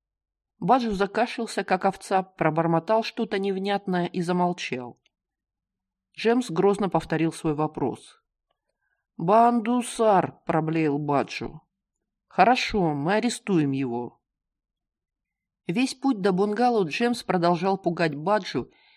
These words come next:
и в конце концов так запугал его, что несчастный полицейский вдруг бросился на колени и, причитая как женщина, начал просить пощадить его жизнь.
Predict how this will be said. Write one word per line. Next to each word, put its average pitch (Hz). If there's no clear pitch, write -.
и 196
в -
конце -
концов 226
так 233
запугал 160
его, 120
что -
несчастный 240
полицейский 202
вдруг 180
бросился 196
на 165
колени 175
и, 202
причитая 247
как 175
женщина, 190
начал 185
просить 165
пощадить 156
его 151
жизнь. 127